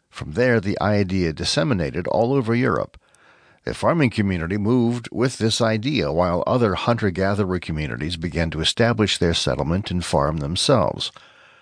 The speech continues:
Goats, cattle, sheep, and cereals were not native to Ireland. They were, in fact, imported from foreign destinations.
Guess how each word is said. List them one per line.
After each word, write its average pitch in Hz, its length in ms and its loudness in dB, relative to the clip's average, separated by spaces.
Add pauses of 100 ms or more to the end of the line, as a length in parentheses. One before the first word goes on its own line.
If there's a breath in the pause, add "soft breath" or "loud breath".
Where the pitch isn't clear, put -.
(400 loud breath)
Goats, - 420 0
cattle, 123 600 0
sheep, - 480 0
and 80 180 -6
cereals 80 720 0
were 69 160 -4
not 110 240 0
native 104 400 0
to - 120 -2
Ireland. 90 420 -4
They 104 160 2
were, 107 240 0
in 95 140 -2
fact, 98 420 -2
imported 82 580 0
from 85 200 -6
foreign 95 400 2
destinations. 87 840 -2